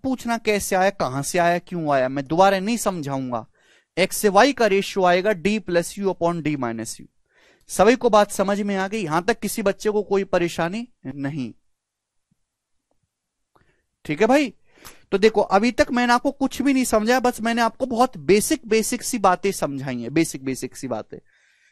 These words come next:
पहला, speed of boat in still water, जो कि इमेजिनरी काल्पनिक स्पीड है। अगर हम थोड़ी देर के लिए माने कि पानी नहीं चल रहा,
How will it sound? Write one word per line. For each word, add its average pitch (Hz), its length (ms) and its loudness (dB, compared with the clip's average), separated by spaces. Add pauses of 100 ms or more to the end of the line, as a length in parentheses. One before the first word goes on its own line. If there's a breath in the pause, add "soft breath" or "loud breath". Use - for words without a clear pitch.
(180)
पहला, 254 280 8
speed 254 400 2
of 220 120 4
boat 202 280 2
in 214 220 -4
still 202 180 0
water, 170 380 0
जो 208 160 -4
कि - 140 -14
इमेजिनरी 165 600 -2
काल्पनिक 202 540 0
स्पीड 123 400 -6
है। 107 120 -6 (540 soft breath)
अगर 190 200 4
हम 240 120 -2
थोड़ी 226 340 -4
देर 196 160 2
के 190 120 -4
लिए 190 100 -2
माने 165 380 -4
कि 202 140 -6
पानी 151 480 -2
नहीं 143 280 -6
चल 127 220 -6
रहा, 117 300 -6